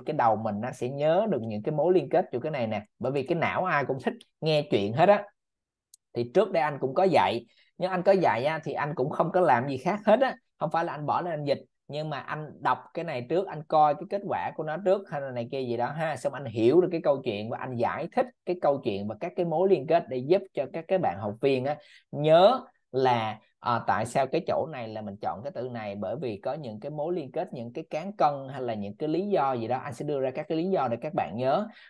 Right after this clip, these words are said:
Còn bây giờ trong cái, cái buổi của mình học á là nó không có cái phần reading nên là anh chỉ hướng dẫn cái cách này thôi và yêu cầu các bạn là phải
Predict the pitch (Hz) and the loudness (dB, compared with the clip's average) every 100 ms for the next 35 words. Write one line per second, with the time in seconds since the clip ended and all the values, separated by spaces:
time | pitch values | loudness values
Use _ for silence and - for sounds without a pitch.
0 | - 123 135 143 123 147 143 180 - - | -2 2 4 2 2 0 0 -6 -4 0
1 | 185 165 98 123 160 151 117 123 110 170 | 0 2 0 0 -2 -2 0 2 4 4
2 | 175 - _ _ - 117 117 117 175 - | 4 -2 _ _ -4 -2 -2 -6 -4 -2
3 | 156 156 160 190 - 127 110 107 107 139 | 2 2 2 2 4 4 2 -4 -2 2
4 | 160 139 123 120 123 120 113 110 - 123 | 2 2 -2 -4 -2 0 0 -2 -6 -6
5 | 135 156 190 117 98 147 180 185 127 110 | -4 -4 0 0 -2 -4 -4 -2 -4 2
6 | 139 123 120 - - 107 113 107 104 - | 2 2 -2 -16 -10 0 2 2 -4 -10
7 | _ - 131 127 120 110 - 101 92 101 | _ -8 -4 4 4 4 0 -2 -2 -2
8 | 95 123 | -4 -4